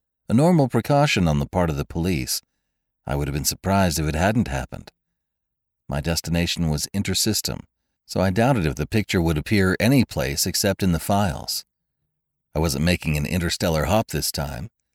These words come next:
as I usually did after a big job. It wasn't necessary. After a job, a single world or a small system is too small for more work, but Beta Cygnus has a system of almost twenty planets,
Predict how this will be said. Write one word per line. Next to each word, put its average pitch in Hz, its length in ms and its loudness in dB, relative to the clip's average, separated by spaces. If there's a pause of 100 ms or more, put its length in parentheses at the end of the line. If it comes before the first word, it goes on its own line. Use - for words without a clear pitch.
(300)
as 69 120 -4
I 76 40 -2
usually 80 480 2
did 78 180 -2
after 76 320 -2
a 71 60 -4
big 67 260 -6
job. 73 380 -8 (440)
It - 60 -6
wasn't 143 320 -2
necessary. 98 720 -4 (1080)
After 151 320 2
a 110 60 6
job, 85 540 4
a 87 40 0
single 156 600 2
world 117 500 4
or 82 140 2
a 80 40 -2
small 117 380 2
system 67 580 -2 (560)
is - 120 -2
too 180 160 4
small 139 400 6
for - 180 -4
more 78 260 4
work, 65 440 -6 (560)
but 80 160 -4
Beta 151 260 4
Cygnus 101 760 0
has 87 140 -2
a 92 60 -2
system 127 440 2
of 107 120 4
almost 120 440 4 (220)
twenty 160 400 0
planets, - 640 -2